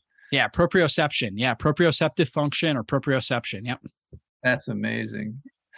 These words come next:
Speaker 2: I've seen different exercises where people say that they, if they mix it up,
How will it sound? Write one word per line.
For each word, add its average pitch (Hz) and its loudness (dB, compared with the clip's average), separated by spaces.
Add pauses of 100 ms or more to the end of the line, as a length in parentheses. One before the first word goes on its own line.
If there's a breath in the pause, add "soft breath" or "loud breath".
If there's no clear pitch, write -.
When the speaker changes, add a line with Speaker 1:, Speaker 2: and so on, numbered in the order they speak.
(140 loud breath)
Speaker 2:
I've 220 4
seen 262 6
different 190 4
exercises 151 2
where 131 -2
people 143 0
say 139 2
that 123 -4
they, 127 2
if 107 -6
they 117 0
mix 135 0
it 139 2
up, 139 4